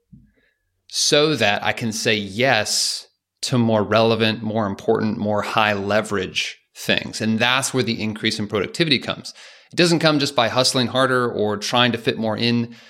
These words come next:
to your day. It comes through saying no, which can look like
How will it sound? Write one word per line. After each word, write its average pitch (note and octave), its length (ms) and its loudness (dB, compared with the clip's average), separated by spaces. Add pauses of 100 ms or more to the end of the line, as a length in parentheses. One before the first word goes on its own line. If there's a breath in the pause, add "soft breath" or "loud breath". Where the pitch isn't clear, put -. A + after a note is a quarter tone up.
(140 loud breath)
to - 100 -6
your G#2+ 120 -2
day. G#2 600 2 (280 loud breath)
It A#2 160 -4
comes C3 300 0
through C3 220 -2
saying A#2+ 640 2
no, A2+ 720 0 (200)
which A#2+ 340 2
can A#2 380 2
look A#2 180 0
like F#2+ 480 0